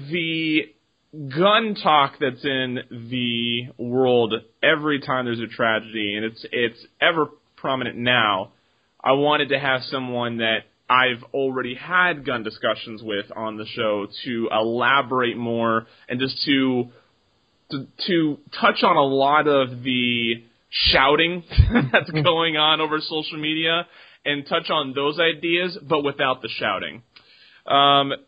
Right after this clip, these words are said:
Speaker 1: so we have to start with the first question, though, that is always to you, Nick. What does it mean to be a warrior?
Speaker 2: Well, I mean,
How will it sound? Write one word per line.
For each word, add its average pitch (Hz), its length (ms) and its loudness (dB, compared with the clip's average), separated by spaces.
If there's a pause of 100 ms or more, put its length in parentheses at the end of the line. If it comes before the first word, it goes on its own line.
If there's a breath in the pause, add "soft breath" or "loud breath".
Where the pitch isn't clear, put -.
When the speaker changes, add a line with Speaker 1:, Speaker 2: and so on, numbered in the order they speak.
(180)
Speaker 1:
so 180 380 4 (520)
we 170 200 0
have 196 240 4
to 185 60 -16
start 185 340 0
with 156 180 -6
the 147 80 -6 (120)
first 160 280 -4
question, 139 460 -2
though, 120 420 -6
that 127 120 -2
is 120 160 -4
always 123 680 0 (640)
to 180 100 -4
you, 175 320 2
Nick. 127 200 2 (120)
What 143 280 2
does 185 120 0
it 139 140 -4
mean 135 480 -4
to 120 80 -10
be 120 140 -4
a 110 80 -2
warrior? 85 520 -8 (220)
Speaker 2:
Well, 170 220 8
I 175 100 6
mean, 170 260 6